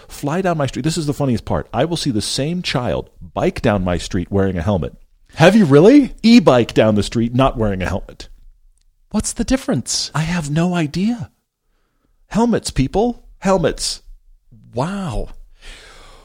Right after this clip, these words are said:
Speaker 2: Well, Jorge M says that Porsche's boss, a proponent of developing clean synthetic fuels, is now going to head up the entire Volkswagen mothership. What are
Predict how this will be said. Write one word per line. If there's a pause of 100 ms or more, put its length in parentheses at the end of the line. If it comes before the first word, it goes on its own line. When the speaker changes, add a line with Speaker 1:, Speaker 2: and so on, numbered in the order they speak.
(400)
Speaker 2:
Well,
Jorge
M (180)
says (100)
that
Porsche's
boss,
a
proponent
of
developing
clean
synthetic
fuels,
is
now
going
to
head
up
the
entire
Volkswagen
mothership.
What
are